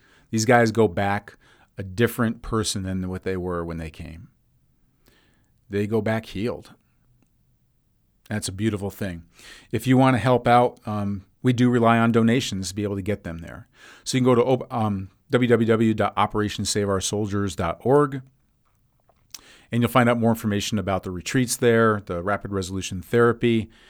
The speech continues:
and you can also make a donation there. Every little bit counts. It's five bucks, makes a big difference. Okay? So, what are you gonna do? What's your action plan? What's your one degree?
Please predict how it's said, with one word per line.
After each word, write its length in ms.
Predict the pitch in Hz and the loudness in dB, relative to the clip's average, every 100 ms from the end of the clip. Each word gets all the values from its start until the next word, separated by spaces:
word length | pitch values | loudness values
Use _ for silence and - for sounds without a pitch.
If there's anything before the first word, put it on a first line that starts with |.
| - _ | -20 _
and 140 | 110 107 | -2 -2
you 40 | |
can 140 | 107 104 | 0 -2
also 220 | 101 101 | -2 -4
make 160 | 95 | -6
a 40 | 90 | -6
donation 480 | 82 85 90 - 80 | -8 -8 -8 -8 -8
there. 140 | 85 | -2
Every 240 | 123 139 | 2 4
little 160 | 135 131 | 4 4
bit 240 | 117 120 | 2 0
counts. 540 | - 123 127 123 - - _ | 0 0 0 0 -4 -6 _
It's 120 | - - | -18 -6
five 360 | - 110 101 | 0 0 0
bucks, 320 | 98 69 - | -4 -4 -6
makes 180 | 95 90 | -6 -8
a 60 | 90 | -8
big 240 | 90 85 | -8 -10
difference. 500 | 80 78 - - - - _ _ _ | -12 -14 -18 -16 -16 -16 _ _ _
Okay? 320 | - 90 90 - _ _ - - - - - _ _ _ - | -10 -8 -8 -12 _ _ -20 -20 -20 -20 -20 _ _ _ -4
So, 480 | - 175 147 82 - - _ _ _ _ _ _ _ - | 6 10 8 6 -6 -20 _ _ _ _ _ _ _ 0
what 140 | 131 | 4
are 40 | |
you 100 | 139 | 6
gonna 160 | 139 151 | 4 6
do? 300 | 139 190 123 87 | 8 8 8 2
What's 220 | 127 - | -2 4
your 120 | 147 | 6
action 320 | 151 165 170 | 6 4 0
plan? 400 | - 143 120 110 | 0 2 4 4
What's 180 | 107 120 | 2 2
your 120 | 156 | 0
one 200 | 151 160 | 2 2
degree? 520 | 160 143 160 180 123 | 2 6 8 8 6